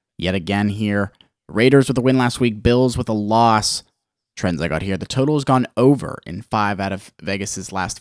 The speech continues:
five games against Buffalo. And Buffalo is twelve and two straight up in their last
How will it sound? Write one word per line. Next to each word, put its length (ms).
five 380
games 520
against 320
Buffalo. 540
And 140
Buffalo 400
is 220
twelve 360
and 120
two 160
straight 340
up 300
in 100
their 140
last 300